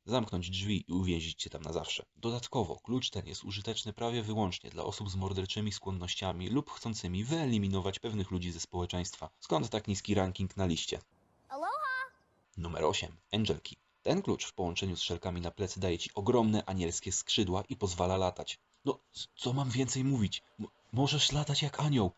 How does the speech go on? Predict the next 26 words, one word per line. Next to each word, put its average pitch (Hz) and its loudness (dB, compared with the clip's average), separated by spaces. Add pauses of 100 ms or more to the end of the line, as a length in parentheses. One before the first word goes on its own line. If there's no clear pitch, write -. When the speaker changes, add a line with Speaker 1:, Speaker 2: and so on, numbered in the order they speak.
(200)
Speaker 1:
Zdecydowana 120 2
topka, 120 0
choćby 98 2
nie 92 4
wiem 90 -2
co. - -4 (300)
Jednak, - 0 (200)
żeby 92 4
być 107 4
obiektywnym, 98 2 (180)
istnieje 104 4
pewien 82 0
problem. 78 0
Jeśli 104 0
chcesz - 2
latać 143 -2
sobie 135 0
po 131 -2
niebie 101 4
nad 85 -2
zaludnionym 104 2
terenem 95 2 (100)
i 90 -2
ludzie 98 8
cię 92 0
zobaczą, 92 2